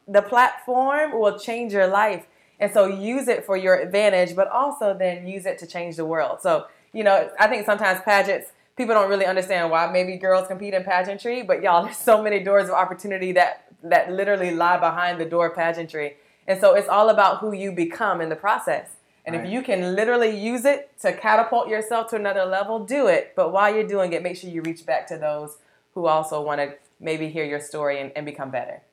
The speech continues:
Speaker 2: Awesome. Well, Brooke, thank you so much.
Speaker 1: Oh, it's my
Speaker 2: It's been so
Speaker 1: pleasure.
Speaker 2: fun. Let's talk about this. We're gonna do some fun questions
Speaker 1: Okay,
Speaker 2: here.
Speaker 1: sure.
Speaker 2: Real quick before we take a break.
Speaker 1: Okay.
Speaker 2: So where have you traveled?
Speaker 1: Oh, I've been all over. So
Speaker 2: Okay.
Speaker 1: Central America, South America, over to Europe. Uh,
Speaker 2: Wow.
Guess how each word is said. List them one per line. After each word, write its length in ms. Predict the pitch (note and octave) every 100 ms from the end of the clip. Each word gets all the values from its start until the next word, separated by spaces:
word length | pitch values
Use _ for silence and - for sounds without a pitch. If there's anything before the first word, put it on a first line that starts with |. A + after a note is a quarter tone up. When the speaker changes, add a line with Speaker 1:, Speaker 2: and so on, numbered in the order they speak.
| _
Speaker 2:
Awesome. 440 | D3 F3+ B2+ G#2 - _ _ -
Well, 100 | E3
Brooke, 260 | D#3 F3+ -
thank 220 | A3 A3
you 80 | D3
so 180 | -
much. 240 | A2 F#2+ F2
Speaker 1:
Oh, 240 | E4+ F#4 F4
it's 80 | C4
my 120 | A3+
Speaker 2:
It's 140 | -
been 200 | - G3
so 180 | F#3+ G3 E3
Speaker 1:
pleasure. 60 | -
Speaker 2:
fun. 320 | C#3+ C3 B2+ _ _
Let's 220 | F3+ A3+
talk 140 | B3+ G#3+
about 240 | F#3+ F3
this. 180 | D#3 D3+
We're 80 | F#3+
gonna 320 | A3 F#3+ D3
do 120 | D3+
some 200 | E3 C#3+
fun 340 | B2+ D3+ C#3 C3
questions 400 | - A2+ - A3
Speaker 1:
Okay, 160 | B3+ D4
Speaker 2:
here. 80 |
Speaker 1:
sure. 220 | C#4 F#4+ G4+
Speaker 2:
Real 260 | A#3+ A#3
quick 180 | G#3 F#3
before 200 | D3+ E3
we 60 | D#3
take 180 | D#3 C#3
a 20 |
break. 240 | A#2+ F#2 -
Speaker 1:
Okay. 260 | G#3+ E3+ - -
Speaker 2:
So 140 | D#3
where 180 | D3 G#3+
have 140 | G#3+
you 80 | G3+
traveled? 440 | G3 D#3+ A2+ - - _ -
Speaker 1:
Oh, 580 | C#4 D4+ C#4+ B3 A3 G#3
I've 120 | A3+
been 100 | A#3+
all 200 | A#3 G#3+
over. 500 | G3 F3+ F3 D#3+ E3
So 120 | - G3+
Speaker 2:
Okay. 340 | F#3 F#3 F3+ - _
Speaker 1:
Central 320 | - D4+ D4
America, 480 | C4 A#3 A3+ A3+ A3+ A3+
South 240 | A3 A3
America, 640 | G#3+ G#3 G#3 G#3 G#3+ G3+ G3+
over 260 | G3+ G3 G#3
to 140 | G#3
Europe. 560 | F#3 F#3 G3+ G3+ G3+ G3+
Uh, 40 | F3
Speaker 2:
Wow. 340 | E3+ - -